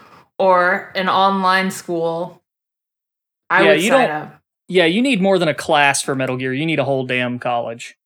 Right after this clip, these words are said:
Speaker 2: God, so what's, what is going on in the world of Metal Gear? Happy twentieth anniversary. You're delisted from all digital storefronts.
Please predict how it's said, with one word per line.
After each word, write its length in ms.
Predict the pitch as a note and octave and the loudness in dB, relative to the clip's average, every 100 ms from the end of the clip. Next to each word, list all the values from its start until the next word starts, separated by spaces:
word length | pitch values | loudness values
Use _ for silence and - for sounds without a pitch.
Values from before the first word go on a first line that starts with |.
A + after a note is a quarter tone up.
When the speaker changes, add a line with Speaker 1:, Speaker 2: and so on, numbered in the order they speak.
| _ _ _ _ - - - - - - _ _ _ - - | _ _ _ _ -18 -16 -16 -18 -20 -20 _ _ _ -14 -6
Speaker 2:
God, 380 | E3 G#3 F3 C#3+ | 2 4 4 2
so 400 | - F#3+ E3 D#3 - | 2 4 4 4 0
what's, 300 | F#3 G#3 - | 0 0 -2
what 240 | G3 A#3+ | 4 6
is 200 | C4 G#3 | 6 4
going 280 | F#3+ A3+ A3+ | 4 4 4
on 200 | A3+ A3 | 4 2
in 100 | G3+ | 2
the 60 | F3+ | 2
world 260 | G3 G#3 | 2 2
of 80 | F3 | 2
Metal 260 | F3+ G#3 F3 | 2 2 0
Gear? 340 | D3 C3+ B2+ | -2 -2 -4
Happy 440 | - - A#3 A#3 | -8 -2 0 0
twentieth 540 | - - B3+ B3+ A#3+ A#3+ | -8 -2 0 2 0 0
anniversary. 800 | A#3+ A#3 G3+ A#3+ A#3 F3+ C#3 C3 | 0 0 2 2 2 -2 -4 -6
You're 200 | D3+ D#3+ | -4 -6
delisted 800 | C3+ F3+ G3+ G3 G3 - E3 C#3 | -4 -4 -2 0 0 0 -4 -6
from 180 | D3 C3+ | -10 -4
all 240 | D#3 F3+ | 0 0
digital 400 | E3 F3 E3+ E3 | 0 -2 -2 -4
storefronts. 760 | D#3 D#3 C3+ - A#2+ B2+ - | -4 -4 -6 -6 -14 -12 -12